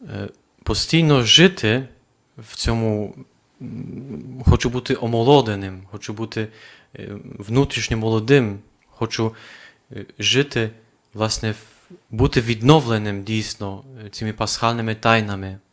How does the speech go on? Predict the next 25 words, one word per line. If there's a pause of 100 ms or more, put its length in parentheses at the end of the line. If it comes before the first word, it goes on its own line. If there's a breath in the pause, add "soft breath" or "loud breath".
(100)
хочу
бути
внутрішньо
молодим, (320)
молодою, (1000 loud breath)
ну
то, (400)
е, (320)
є
одна, (400)
е,
єдина
дорога
до
цього. (760 soft breath)
Е,
і
це
є
просто, (520 soft breath)
е, (840)
така
дорога, (560)
е,
відновлення,